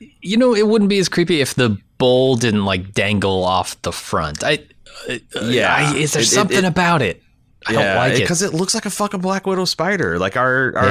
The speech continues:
Speaker 1: Yeah.
Speaker 2: monkey brains are programmed to recoil in horror from those things. So
Speaker 1: It's terrifying.
Speaker 2: And, and as we should, they're
Speaker 1: Mm-hmm.
Speaker 2: poisonous. Um, I, I do think that, like, this is the Y A of Boba Fett, but, like,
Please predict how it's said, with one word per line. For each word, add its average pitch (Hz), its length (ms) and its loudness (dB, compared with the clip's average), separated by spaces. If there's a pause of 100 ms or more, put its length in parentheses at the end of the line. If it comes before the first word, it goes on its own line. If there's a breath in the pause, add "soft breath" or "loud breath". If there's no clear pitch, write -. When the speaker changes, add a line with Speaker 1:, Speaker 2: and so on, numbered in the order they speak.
(120)
Speaker 1:
Yeah. 113 80 4
Speaker 2:
monkey 165 240 0
brains 139 380 0
are 107 60 -2
programmed 127 520 0
to 117 80 -2
recoil 131 480 0
in 95 100 0
horror 107 440 0
from 85 220 -4
those 80 220 -2
things. 78 540 -6
So 82 480 -2
Speaker 1:
It's 78 120 -2
terrifying. 90 540 -2
Speaker 2:
And, 87 480 -4
and 90 280 -4
as 240 240 0
we 349 100 2
should, 131 500 0 (280)
they're 135 120 -2
Speaker 1:
Mm-hmm. 95 120 -2
Speaker 2:
poisonous. 101 500 -2 (600 loud breath)
Um, 120 680 2 (220)
I, 220 220 2
I 202 80 2
do 226 160 0
think 339 220 0
that, 151 120 2
like, 147 140 2
this 165 180 0
is 139 120 -4
the 120 80 2
Y 104 300 2
A 98 340 2
of 92 160 0
Boba 95 360 0
Fett, 95 380 0
but, - 160 0
like, 98 520 -2